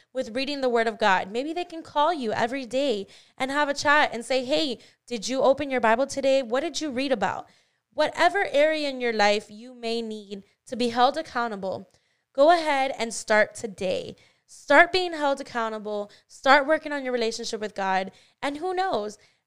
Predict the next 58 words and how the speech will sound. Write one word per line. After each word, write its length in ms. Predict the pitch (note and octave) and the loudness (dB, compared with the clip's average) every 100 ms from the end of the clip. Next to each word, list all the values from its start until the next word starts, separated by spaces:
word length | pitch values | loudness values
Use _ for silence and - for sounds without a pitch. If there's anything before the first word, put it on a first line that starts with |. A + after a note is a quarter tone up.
| _ | _
in 140 | C#4 | -2
a 60 | C#4 | -2
few 260 | C4 C#4+ D#4 | -4 -6 -4
days 340 | A#3+ B3+ C#4+ | 0 0 -2
from 200 | - C#4 | -8 -4
now, 420 | C4+ B3+ B3 B3+ B3+ - - | 0 2 4 2 -2 -14 -8
in 140 | A#3 | -8
a 40 | |
few 220 | A#3+ B3+ C4 | -6 -8 -4
months 320 | A#3+ A#3+ B3+ | -2 -2 -4
from 140 | C4+ | -2
now, 160 | B3 A#3 | 0 0
you 160 | A#3 | 0
can 200 | C#4 D4+ | -6 -8
look 220 | C#4+ C#4+ G3+ | -6 -8 -4
back 260 | A3+ C4+ | -4 0
at 160 | C4 B3+ | -2 -2
this 200 | A3 G#3+ | -6 -8
and 100 | A#3+ | -12
say, 80 | C#4 | -10
"You 100 | D4 | -6
know 140 | D#4 | -2
what? 260 | D#4 D#4+ D#4 - _ | 2 2 0 -10 _
I'm 200 | D4+ D4 | -10 -8
glad 280 | C#4+ C#4 D#4 | -2 2 2
I 120 | D4 | 2
took 200 | D4 C#4 | -2 -4
that 180 | B3 A#3 | -2 -4
step 320 | - A3+ A3+ | -2 -2 0
of 160 | A3 G#3 | -2 -6
being 240 | B3+ B3 | -6 -8
held 260 | A3 A3+ A3 | -4 -2 -4
accountable 640 | G#3+ - G#3 B3 C4 D#4+ E4 - _ | -6 -6 -4 -2 0 -2 -4 -20 _
because 300 | C4 C4+ B3 | -6 -4 -2
it 100 | A#3+ | -4
made 300 | A3+ C4 C#4 | -2 -2 -2
me 200 | C#4+ - | -8 -6
a 120 | A3+ | -8
better 680 | F#3 - G#3 G#3+ A3 A#3 A#3 _ _ _ _ _ | -8 -2 0 0 -2 -4 -8 _ _ _ _ _
believer. 600 | A3+ G#3+ G#3 G#3+ F#3 F3 - | -6 -4 -4 -2 -2 -2 0
It 120 | A3+ | -2
made 240 | A3+ B3 | -2 -6
me 200 | C4+ C#4 | -8 -10
a 120 | - A#3 | -4 -4
better 540 | F#3 G#3 A3 A3+ A3 - _ G3 | 0 0 2 -2 -4 -12 _ _
mom. 400 | G#3 A3 A3 A3+ | -4 0 0 -2
It 160 | A3 | -8
made 240 | G#3+ A3+ B3 | -6 -6 -6
me 140 | C4 | -6
a 40 | |
better 280 | G#3 G#3 G3 | -6 -4 -4
wife. 500 | F#3+ G3+ A3 A3+ A3+ | -6 0 2 2 0
It 80 | - | -6
made 240 | A#3 B3+ | -8 -10
me 140 | C4 C4+ | -8 -8
a 80 | G#3+ | -4
better 260 | G#3 F#3+ | -4 -4
son. 580 | F3+ - - A#3 A3+ A3+ | -10 -12 -2 0 0 -2